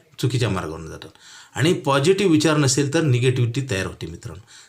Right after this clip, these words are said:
जसं शेतकऱ्याने पेरणी नाही केली तर गवत उगवतं, रुग्णांना ट्रीटमेंट नाही घेतली तर आजार वाढणार, विद्यार्थ्यांना अभ्यास नाही केला तर नापास होणार, पैसे नाही ठेवले तर कर्जबाजारी होणार. ह्या काही गोष्टी ठरलेल्या आहेत मित्रांनो,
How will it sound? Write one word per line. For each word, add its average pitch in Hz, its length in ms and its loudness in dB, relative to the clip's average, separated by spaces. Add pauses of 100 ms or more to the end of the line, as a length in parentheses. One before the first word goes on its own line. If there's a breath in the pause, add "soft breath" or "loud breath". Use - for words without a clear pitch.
(100)
जसं 120 140 2
शेतकऱ्याने 147 520 2
पेरणी 143 280 2
नाही 131 180 4
केली 147 240 2
तर 170 160 -4
गवत 101 300 2
उगवतं, 85 340 -8 (100)
रुग्णांना 131 360 0
ट्रीटमेंट 135 320 0
नाही 135 140 2
घेतली 135 240 0
तर 151 120 -2
आजार 160 240 0
वाढणार, 87 360 0 (480 loud breath)
विद्यार्थ्यांना 131 400 2
अभ्यास 131 280 2
नाही 139 120 0
केला 131 140 0
तर 135 60 -2
नापास 156 380 0
होणार, 92 160 -4
पैसे 131 320 0
नाही 135 140 0
ठेवले 135 180 0
तर 160 60 0
कर्जबाजारी 147 540 0
होणार. 85 220 -10 (760 soft breath)
ह्या 208 120 2
काही 233 140 0
गोष्टी 170 360 2
ठरलेल्या 156 460 2
आहेत 110 160 0
मित्रांनो, 82 360 -10